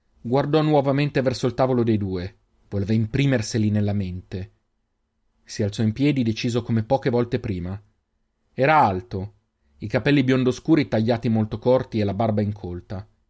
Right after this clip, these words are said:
Le vesti da cacciatore celavano a malapena una muscolatura forgiata da anni di caccia e lotta. Doveva radunare un po' di uomini.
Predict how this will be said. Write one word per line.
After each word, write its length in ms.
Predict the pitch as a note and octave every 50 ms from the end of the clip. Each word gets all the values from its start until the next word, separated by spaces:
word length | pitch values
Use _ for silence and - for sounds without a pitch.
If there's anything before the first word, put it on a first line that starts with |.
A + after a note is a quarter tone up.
| _ _ _ _ _ _ _ _ _
Le 100 | - A#2+
vesti 260 | C3+ F3 E3+ - -
da 120 | D#3+ D#3 -
cacciatore 480 | - D3 - - D#3 - F3 E3+ E3+
celavano 360 | - - C3 B2 A#2+ A#2+ A#2+ A#2+
a 40 |
malapena 420 | A#2+ A#2+ B2 B2 B2 - C#3+ C#3+ C#3+
una 120 | C3 A#2+
muscolatura 580 | A2+ A#2 A#2 - - - A#2+ A2+ A2 C#3+ C#3 C3
forgiata 460 | - - A2 G#2 G2+ A#2 A2 A2+ A2+
da 120 | G#2 A#2
anni 200 | A#2+ B2 B2+ B2
di 100 | G#2+ A2
caccia 340 | G#2 - B2+ B2+ - - -
e 40 | A2+
lotta. 480 | G#2+ F#2+ - - _ - G2+ F#2+ F#2 - _ _ _ _ _ _ _ _ _ _
Doveva 380 | - G#2+ A#2 B2+ C3 D3 C3 C#3+
radunare 400 | C3+ C3+ C3 C3 B2+ C3+ C3 C3
un 80 | C3+ B2+
po' 100 | - C3
di 80 | B2 B2
uomini. 560 | A#2+ A2 G2+ F2 E2+ F2+ F2+ F#2 F#2+ G2